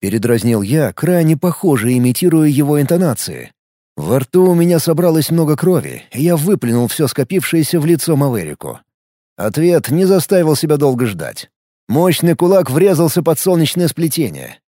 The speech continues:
Меня накрыла вспышка боли. Не получалось ни вдохнуть, ни выдохнуть.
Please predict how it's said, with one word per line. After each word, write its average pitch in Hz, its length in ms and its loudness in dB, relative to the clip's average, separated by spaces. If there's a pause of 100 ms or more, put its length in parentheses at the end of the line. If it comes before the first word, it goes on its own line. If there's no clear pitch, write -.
Меня 147 300 -4
накрыла 156 400 0
вспышка - 400 -2
боли. 117 460 -2 (320)
Не 107 140 0
получалось 156 640 2
ни 175 120 2
вдохнуть, 165 600 0
ни 127 160 0
выдохнуть. 127 680 -4